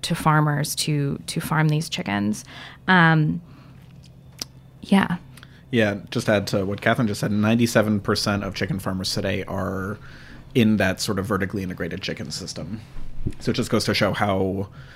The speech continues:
Speaker 2: much of a control Tyson, Perdue, and now even Costco have on the industry. Costco is, I think, just finished their new plant out in Nebraska where they're gonna be able to process two million chickens a week.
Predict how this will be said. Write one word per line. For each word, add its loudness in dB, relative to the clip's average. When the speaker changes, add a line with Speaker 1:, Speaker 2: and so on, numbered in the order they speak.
Speaker 2:
much 4
of 2
a 2
control 2
Tyson, -2
Perdue, 2
and -4
now 4
even 2
Costco 0
have -4
on -4
the -4
industry. -6
Costco 0
is, -6
I -6
think, 0
just -4
finished -2
their 0
new 0
plant -2
out -2
in -4
Nebraska 0
where -2
they're -4
gonna -2
be -2
able -4
to -2
process -4
two 0
million 0
chickens -4
a -6
week. -8